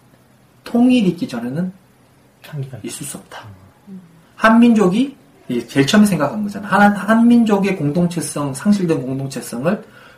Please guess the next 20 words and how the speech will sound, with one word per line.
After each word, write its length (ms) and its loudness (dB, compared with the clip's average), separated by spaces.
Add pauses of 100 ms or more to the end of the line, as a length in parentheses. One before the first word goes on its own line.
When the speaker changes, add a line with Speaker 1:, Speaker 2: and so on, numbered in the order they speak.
(100)
Speaker 1:
회복하기 560 0
위해서는 260 -8
자기는 320 -10
처음에는 380 -4
번역하고 480 -10
뭐 80 -8
이렇게 260 -14 (200)
하려고 240 -2
했는데, 180 -8
그게 520 -4 (140)
민주까지 460 0
갔는데, 520 -6 (280)
그거는 440 0 (460)
통일을 680 0
이루어낼 600 0
때만 380 -4 (420)
가능하다. 400 -20 (460)
왜냐하면 560 0
기득권들이 720 0 (300)
이 260 -4